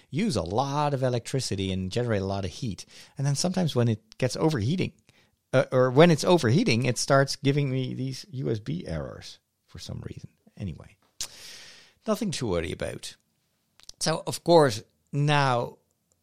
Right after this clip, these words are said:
nowadays, Star Wars celebrations have become this massive, m-, <laughs> gigantic event, very commercial,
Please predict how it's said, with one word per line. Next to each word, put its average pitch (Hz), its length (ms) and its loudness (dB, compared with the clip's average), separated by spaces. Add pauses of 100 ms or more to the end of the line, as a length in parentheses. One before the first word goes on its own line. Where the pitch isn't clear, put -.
(380)
nowadays, 127 580 2
Star - 380 -4
Wars 104 180 -4
celebrations 95 640 -6
have 92 380 -8
become 104 300 -8
this 95 300 -2
massive, 120 1000 -4
m-, 110 440 -6 (500)
<laughs> - 520 -20
gigantic 139 960 2
event, 117 500 0
very 147 400 0
commercial, 110 840 0